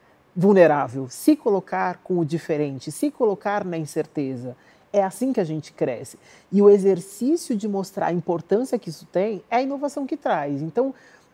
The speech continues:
ao mesmo tempo em que você ficar no quentinho é bom, o mundo não te permite isso. A, a, o medo que as pessoas têm hoje, por exemplo, com relação às suas funções, assim, será que eu vou ter emprego amanhã? Bom, se você continuar achando que é o emprego que vai te manter no lugar onde você tá, não, provavelmente não.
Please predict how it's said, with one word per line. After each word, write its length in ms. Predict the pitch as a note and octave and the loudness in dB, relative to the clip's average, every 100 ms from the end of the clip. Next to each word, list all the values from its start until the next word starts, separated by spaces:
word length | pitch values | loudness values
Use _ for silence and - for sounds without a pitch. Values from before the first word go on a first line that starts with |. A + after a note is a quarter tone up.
| - | 2
ao 120 | B3+ | 2
mesmo 340 | D#4+ A4 E4+ | 6 4 4
tempo 280 | - F#3+ F3 | 4 2 2
em 60 | F3 | 0
que 180 | - | 0
você 240 | D#3 E3 F#3 | 0 2 0
ficar 220 | - E3 | -2 -4
no 60 | D#3 | -4
quentinho 360 | E3 D#3 C#3+ | -6 -6 -10
é 40 | B2+ | -4
bom, 400 | D#3 G3+ D#3+ - _ _ _ - | 0 2 2 -4 _ _ _ 2
o 60 | |
mundo 400 | A3 A3+ C#4 D4 | 6 8 8 6
não 160 | A#3 D4+ | 4 2
te 100 | C4+ | 0
permite 560 | A3 E3+ D#3+ C3+ C#3+ | 0 2 2 -2 -4
isso. 220 | C3 - - | -6 -8 -4
A, 160 | E3+ - - | 0 0 -2
a, 100 | E3+ | -2
o 120 | A#3+ | 0
medo 500 | G3 G3+ D4 F#4 C4 | 2 4 4 2 0
que 80 | G#3 | -2
as 100 | F3+ | -4
pessoas 380 | F#3+ F3+ F#3 - | -4 -2 -2 -2
têm 220 | F3 D#3+ | -4 0
hoje, 200 | E3 D3+ | 0 -2
por 220 | - E3 | 0 0
exemplo, 260 | D#3 D#3+ - | 0 -2 -4
com 80 | E3+ | -4
relação 320 | D#3 D3+ D#3+ | -4 -4 -6
às 80 | D#3 | -4
suas 200 | D#3+ D3+ | -4 -4
funções, 920 | - D3 - D#3+ D#3+ B3 G3 B2+ - _ _ _ _ _ _ _ _ - | -8 -10 -6 -2 0 0 -2 -8 -14 _ _ _ _ _ _ _ _ -6
assim, 260 | F#3+ F#3 | 0 0
será 260 | D#3+ A3 C#4+ | 0 0 0
que 80 | C#4+ | 0
eu 60 | |
vou 80 | G#3+ | -2
ter 140 | G3 E3+ | 0 -2
emprego 420 | D3+ E3+ E3 D3+ | -2 2 2 2
amanhã? 400 | D3 D#3+ G#3+ D#3 | 0 0 2 2
Bom, 220 | F3 D#3 | 2 2
se 120 | - | 0
você 220 | E3+ D#3+ | -2 -2
continuar 440 | A3 A3+ G3+ F#3+ A3 | -2 -2 -4 -6 -6
achando 220 | A3+ F#3+ | -6 -8
que 140 | - | 0
é 40 | E3 | 2
o 60 | |
emprego 640 | E3 D#3+ - F3+ A3 F#3+ F3 | 4 2 0 6 6 6 2
que 80 | E3 | 0
vai 140 | E3 | 0
te 140 | - | 0
manter 240 | E3 D#3 D#3 | -4 -4 -4
no 80 | D#3 | 0
lugar 200 | D3+ D3 | 2 2
onde 120 | C#3+ | 2
você 220 | C#3+ - | -4 -6
tá, 300 | C3+ D#3 G#3 | 0 2 2
não, 200 | C4+ C#4+ | 2 2
provavelmente 600 | E3 E3 D#3 F3 F3+ F3+ E4 | 2 0 0 0 0 -4 -4
não. 320 | F#4+ A3+ | -2 -2